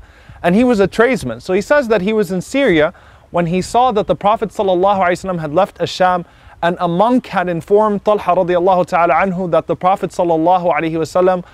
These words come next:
was indeed a messenger of Allah. So Talha made his way to, back to Mecca, and he asked the people, he said, "What happened while I was gone?" So they said, "Muhammad sallallahu alaihi wasallam has claimed prophethood." So Talha radiallahu anhu, he went to his relative Abu Bakr as-Siddiq radiallahu anhu,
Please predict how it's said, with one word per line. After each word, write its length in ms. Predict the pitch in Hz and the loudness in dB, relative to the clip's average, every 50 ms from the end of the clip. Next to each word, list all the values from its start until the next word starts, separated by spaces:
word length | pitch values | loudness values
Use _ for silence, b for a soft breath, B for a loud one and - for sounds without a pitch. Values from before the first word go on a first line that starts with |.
| B B B B | B B B B
was 220 | 160 165 160 151 | 0 0 0 0
indeed 340 | 165 160 151 185 185 185 - 160 | -2 -2 0 2 2 2 0 0
a 60 | 156 | -2
messenger 560 | 151 175 190 185 - - 175 165 147 165 165 | 0 0 0 -2 -2 -6 -6 -4 -2 -2 -2
of 140 | 151 143 143 | -2 0 0
Allah. 400 | 143 143 143 156 180 202 233 240 B B B B B - | 0 0 2 2 2 2 2 -2 B B B B B -6
So 160 | - 165 156 | -4 -4 -2
Talha 560 | - - 220 247 240 - - 160 143 - - - | 0 0 0 0 0 0 -2 -2 -2 -2 -6 -12
made 340 | 139 165 185 202 220 233 | -6 -2 2 2 2 2
his 220 | 190 190 190 170 160 | 2 2 0 0 0
way 300 | 160 175 196 208 233 220 | 0 2 2 2 2 0
to, 180 | - - 302 | -4 -8 -8
back 320 | 139 143 175 220 247 - - | 0 0 2 0 0 -4 -8
to 80 | - | -6
Mecca, 420 | 208 185 196 185 - - - 127 - b b b b b b | -2 -2 -2 -2 -2 -4 -6 -6 -6 b b b b b b
and 140 | 165 165 165 | -4 -2 -2
he 100 | 165 175 | -2 0
asked 340 | 156 196 214 240 208 - - | 0 0 0 0 -2 -4 -6
the 60 | 180 | -4
people, 300 | - 202 208 202 - 185 | -2 -2 -4 -2 0 0
he 80 | 175 160 | -2 0
said, 180 | - 185 175 | 0 -2 -2
"What 200 | 156 170 208 226 | 0 0 0 0
happened 480 | 202 196 214 208 214 - 202 185 175 160 | 2 2 0 0 0 -2 -6 -6 -2 0
while 200 | 175 185 190 185 | 0 2 2 2
I 140 | 160 165 165 | 2 0 0
was 220 | 160 165 143 131 | 0 0 -2 0
gone?" 380 | 131 156 160 151 127 113 113 b b b b b b b | 0 0 2 2 0 -2 -6 b b b b b b b
So 160 | - 175 180 | 0 0 2
they 140 | 175 190 185 | 4 2 2
said, 380 | - - 247 262 214 165 175 | 2 2 2 2 2 -2 -4
"Muhammad 460 | 185 185 - - 233 233 226 220 170 | -6 -6 -4 -2 -2 -2 -2 -2 -4
sallallahu 720 | - - 208 202 202 202 190 180 185 196 214 214 196 202 | -2 -2 -2 0 2 2 2 2 2 2 2 2 2 0
alaihi 220 | 180 185 196 202 185 | 0 0 0 0 0
wasallam 480 | 185 185 - - 214 214 226 220 208 | -2 -4 -2 0 0 2 2 0 -2
has 240 | 180 170 160 156 - | -2 -6 -6 -8 -8
claimed 320 | - - 196 196 180 147 - | -4 -4 -2 -2 -2 -4 -2
prophethood." 480 | 156 156 165 156 - 117 - 117 - - b b b b b b b | 2 2 2 2 -2 -8 -12 -12 -16 -18 b b b b b b b
So 160 | - 208 185 | -2 -2 0
Talha 320 | - 285 320 302 - 269 | 2 0 0 0 0 0
radiallahu 560 | 247 247 214 226 220 208 220 226 208 214 190 202 | 0 2 2 2 2 2 4 4 4 4 2 2
anhu, 180 | 208 202 196 | 0 -2 -2
he 60 | 185 | -2
went 240 | 185 202 233 220 - | -2 -2 -2 -2 -2
to 100 | - 202 | 0 0
his 160 | 185 180 151 | 0 0 -2
relative 500 | 143 180 202 240 247 208 - - 165 160 - | 0 2 2 2 2 0 0 0 -2 -2 -2
Abu 180 | 156 156 165 | -4 -4 -2
Bakr 280 | 156 180 208 208 - 175 | 0 0 -2 -2 -2 -8
as-Siddiq 420 | 170 - - 170 147 180 214 214 | -8 -4 -4 -4 -2 -2 -2 -2
radiallahu 560 | - 180 180 165 170 160 175 185 170 156 160 170 | -2 -2 -2 0 0 2 2 4 4 4 2 0
anhu, 200 | 185 131 117 - | -2 -4 -6 -12